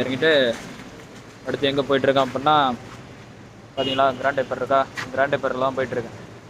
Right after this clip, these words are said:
இது வந்து நான் ஏன் வேகமா பேசுறேன், வேகமா பேசுறேன், நிறைய பேருக்கு டவுட் இருக்கும். நான் வச்சிருக்க மைக் அந்த மாதிரி. இந்த மை எவ்வளவு தூரம் போதோ அவ்வளோக்கு அவ்வளோ வேகமா பேசினா தான். இப்போ எவ்வளோ சவுண்ட் அதிகமா கேக்குது, இந்த மாதிரி வேகமா பேசினா மட்டும் தான் கேட்கும்.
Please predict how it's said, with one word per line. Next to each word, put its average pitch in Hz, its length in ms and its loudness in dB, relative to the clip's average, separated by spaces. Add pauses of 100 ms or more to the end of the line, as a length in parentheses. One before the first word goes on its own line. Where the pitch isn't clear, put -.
(680)
இது 139 160 2
வந்து 190 160 4 (100)
நான் 156 280 6
ஏன் 185 180 6
வேகமா 175 340 6
பேசுறேன், 156 280 4
வேகமா 160 300 2
பேசுறேன், 156 280 -2
நிறைய 151 160 2
பேருக்கு 160 220 4
டவுட் 151 200 2
இருக்கும். 127 240 2
நான் 131 120 4
வச்சிருக்க 143 300 0
மைக் 160 220 2
அந்த 143 160 -4
மாதிரி. 127 120 0 (400)
இந்த 139 140 2 (640)
மை 160 80 2 (100)
எவ்வளவு 170 200 2
தூரம் 160 220 0
போதோ 170 180 2 (920)
அவ்வளோக்கு 151 260 8
அவ்வளோ 165 120 10 (100)
வேகமா 160 280 8
பேசினா 139 260 6
தான். 135 140 6
இப்போ 135 160 8
எவ்வளோ 147 200 8
சவுண்ட் 143 200 8
அதிகமா 135 260 6
கேக்குது, 117 220 2 (500)
இந்த 127 160 -4
மாதிரி 147 220 4
வேகமா 151 260 4
பேசினா 135 240 -2
மட்டும் 131 200 -2
தான் 139 120 -6
கேட்கும். 151 300 2